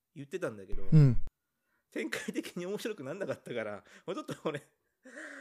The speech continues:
Speaker 1: ちょっとエイト全肯定派から、ちょっと若干全否定派にな-、なりかけててさ。ちょっと今、ダークサイドに落ち-、落ちそうなのよ、俺が。
Speaker 2: なるほどね。それどんだけ時間かけて、それぐらい見込んでるわ-、あの、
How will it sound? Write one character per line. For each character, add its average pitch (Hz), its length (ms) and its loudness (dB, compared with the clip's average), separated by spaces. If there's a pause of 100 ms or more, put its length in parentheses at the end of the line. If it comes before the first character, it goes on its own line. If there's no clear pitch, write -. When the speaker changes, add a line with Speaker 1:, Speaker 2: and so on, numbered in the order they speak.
(140)
Speaker 1:
ち 254 60 -6
ょ 240 60 -4
っ 240 100 -18
と - 160 -10
エ 330 140 -6
イ 240 120 -8
ト 139 320 -4 (420)
全 196 360 0
肯 214 240 -6
定 196 140 -6
派 190 220 0
か 185 120 0
ら、 185 320 0
ち - 80 -14
ょ - 20 -20
っ - 20 -20
と 131 240 -10 (460)
若 170 220 -2
干 151 80 -6
全 196 240 -8
否 - 80 -20
定 208 180 -12
派 185 180 -8
に 175 160 -12 (360)
な-、 147 100 -8
な 156 180 -6
り - 80 -8
か 170 120 -2
け 180 120 -6
て 127 80 -10
て 139 80 -14
さ。 - 140 -12
ち - 60 -10
ょ 113 40 -8 (840)
っ - 20 -20
と 104 80 -20
今、 107 140 -10
ダ 151 240 -2
ー - 20 -12
ク 185 80 -14
サ 202 80 -2
イ 175 80 -2
ド 139 60 -6
に 113 80 -10
落 113 120 -16
ち-、 170 60 -14
落 127 100 -10
ち - 40 -16
そ 180 100 -8
う 147 40 -8
な 107 100 -12
の 92 100 -18
よ、 92 100 -20
俺 196 140 -12
が。 185 60 -4
Speaker 2:
な 135 160 8
る 127 80 8
ほ 127 100 4
ど 127 140 2
ね。 139 320 2 (360)
そ - 120 -10
れ - 20 -8
ど 135 160 6
ん 190 60 8
だ 214 100 8
け 208 80 8
時 185 140 2
間 185 120 4
か 165 80 4
け 160 120 6
て、 78 240 -6
そ 98 120 -6
れ 98 140 0
ぐ 98 80 -2
ら 92 140 0
い 92 60 -2
見 101 180 0
込 117 140 2
ん 104 40 0
で 101 80 2
る 95 80 -4
わ-、 - 160 -10
あ 104 80 -10
の、 71 240 -10